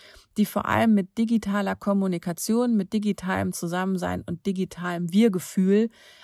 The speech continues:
einhergehen und die eben auf unseren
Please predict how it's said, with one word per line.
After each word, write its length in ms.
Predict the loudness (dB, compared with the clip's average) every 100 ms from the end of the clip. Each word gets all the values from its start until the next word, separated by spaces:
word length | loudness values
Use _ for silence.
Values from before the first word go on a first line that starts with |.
| _
einhergehen 720 | 0 2 2 2 2 0 -2
und 160 | -4 -4
die 140 | -4
eben 260 | -4 -4 -2
auf 320 | 2 2 0
unseren 480 | -2 0 0 -4